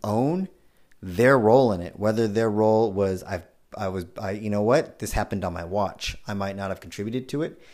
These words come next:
but it happened on my watch." And then we get into what's the future that we want and what difference would that make? And it's at that moment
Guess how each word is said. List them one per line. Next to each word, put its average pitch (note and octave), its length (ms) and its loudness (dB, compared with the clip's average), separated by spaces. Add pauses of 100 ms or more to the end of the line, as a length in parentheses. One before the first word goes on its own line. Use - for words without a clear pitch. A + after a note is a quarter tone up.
(180)
but G2 80 -8
it F2+ 160 -12
happened A#2+ 340 -6
on G2 140 -6
my F#2+ 100 -8
watch." F#2 480 -8 (580)
And G#2+ 240 -4
then A#2+ 160 -2
we C3+ 120 -2
get A2+ 180 0
into G2+ 400 -4
what's G2+ 320 -6
the - 60 -12
future A2+ 320 -6
that G2 200 -2
we F#2+ 120 -6
want F2+ 680 -4 (500)
and G2+ 160 -6
what G#2 180 -2
difference G#2+ 300 -6
would G2+ 100 -8
that F#2 160 -8
make? F2+ 460 -12 (360)
And G#3+ 200 -2
it's - 140 -6
at - 160 -6
that C#3 300 6
moment C3 520 0